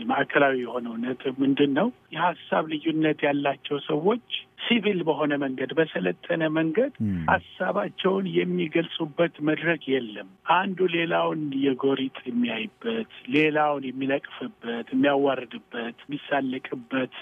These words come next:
Speaker 1: እንደዛ አይነት ባህል ነው ያሳለፍነው ባለፉት አርባ ዓመታት። እ፣ ያለመታደል ሆነው እልፍ አላደረገንም እንዲህ አይነቱ አካሄድ እና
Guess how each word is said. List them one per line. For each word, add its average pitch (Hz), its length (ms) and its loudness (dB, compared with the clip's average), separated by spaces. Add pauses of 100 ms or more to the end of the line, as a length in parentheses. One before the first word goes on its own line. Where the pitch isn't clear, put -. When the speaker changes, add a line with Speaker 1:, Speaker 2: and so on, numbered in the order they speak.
(160)
Speaker 1:
እንደዛ 175 380 2
አይነት 156 340 -2
ባህል 127 260 -2
ነው 107 120 -8
ያሳለፍነው 107 680 -6
ባለፉት 104 520 -4
አርባ 101 280 -2
ዓመታት። 101 420 -4 (120)
እ፣ 104 140 -8 (340)
ያለመታደል 110 760 0
ሆነው 101 280 -6 (120)
እልፍ 180 440 2
አላደረገንም 135 880 -2
እንዲህ 135 260 2
አይነቱ 123 440 -4
አካሄድ 113 460 -6
እና 143 140 4